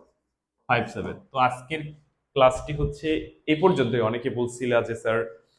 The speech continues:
মাদ্রাসা বোর্ডের আট নং সৃজনশীল প্রশ্ন নিয়ে একটু কথা বলেন।" আসলে আট নং প্রশ্ন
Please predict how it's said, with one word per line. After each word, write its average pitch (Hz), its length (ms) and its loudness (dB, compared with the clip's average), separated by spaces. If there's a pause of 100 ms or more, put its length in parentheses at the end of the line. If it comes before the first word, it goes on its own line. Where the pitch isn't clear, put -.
(260)
মাদ্রাসা 110 400 -2
বোর্ডের 117 220 -2
আট 151 280 2
নং 156 160 -6
সৃজনশীল 147 420 -6
প্রশ্ন 135 320 -8
নিয়ে 123 140 -4
একটু 127 460 -4 (180)
কথা 127 220 0
বলেন।" 120 320 -2
আসলে 113 300 -4
আট 110 180 -6
নং 117 120 -8
প্রশ্ন 120 500 -10